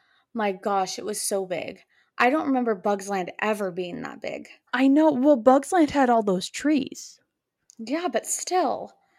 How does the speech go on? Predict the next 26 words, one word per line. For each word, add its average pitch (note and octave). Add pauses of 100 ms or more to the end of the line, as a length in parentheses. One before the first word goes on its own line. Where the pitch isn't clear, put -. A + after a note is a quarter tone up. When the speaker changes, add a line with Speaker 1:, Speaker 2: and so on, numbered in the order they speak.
(480)
Speaker 1:
They A#3
didn't C#4 (100)
Speaker 2:
It C#4
Speaker 1:
use -
Speaker 2:
was C#4+
Speaker 1:
the G#3+
space. -
Speaker 2:
huge. D4+ (680)
Speaker 1:
If B3+
that's B3+
how E4
big A3+
Bugs G3+
Land F#3
really G3
was, F#3
they A3
did G#3
not F3+
use F#3+
that -
space -
very F#3
well F2
at -
all. -